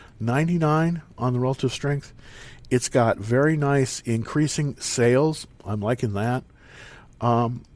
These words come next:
you know, the funds are starting to discover it. Uh, you know, the, the, the, the funds are, the funds are starting to discover it. So, you know, they're in it. Let's pull those up. You know, we have, you know, a significant number. We have a hundred seventy-five funds that are in it now.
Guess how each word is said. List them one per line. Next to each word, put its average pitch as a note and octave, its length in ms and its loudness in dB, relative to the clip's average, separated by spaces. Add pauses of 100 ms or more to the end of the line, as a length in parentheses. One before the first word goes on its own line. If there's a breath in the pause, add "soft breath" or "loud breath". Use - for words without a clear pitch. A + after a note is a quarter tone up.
you D3 120 0
know, D#3 140 4
the B2+ 180 0
funds F#3+ 380 4
are F3+ 60 4
starting C#3+ 360 2
to A#2+ 120 -8
discover A#2 540 2
it. G3 120 0 (840 soft breath)
Uh, A#2+ 340 2 (1040)
you C#3 140 2
know, C#3 140 6
the, C3+ 120 8
the, A#2 460 6
the, A2 200 0 (120)
the A2+ 140 2
funds F#3 340 4
are, E3 80 2
the B2 180 0
funds E3+ 240 2
are F#3+ 60 2
starting A2 320 0
to G#2 60 -2
discover G2 440 -4
it. - 120 -6
So, A2 380 -2 (260)
you A#2+ 100 -2
know, A2 100 0
they're C3+ 280 4
in A2+ 200 0
it. - 160 -4
Let's - 200 -16
pull A#2 260 -2
those D3 320 2
up. F2+ 240 0 (800 loud breath)
You D#3 120 -4
know, B2+ 100 2
we C#3 220 -2
have, C#3+ 520 0 (120)
you D3 100 -2
know, A#2+ 160 0
a A2+ 80 -4
significant D#3+ 600 -2
number. D#3 240 2
We A#2+ 80 4
have B2 80 2
a A#2+ 60 -4
hundred D#3+ 260 0
seventy-five D3+ 500 0
funds F#3+ 360 -2
that G#2 100 0
are F2+ 60 -4
in F2 80 -6
it - 120 -12
now. F2 220 -8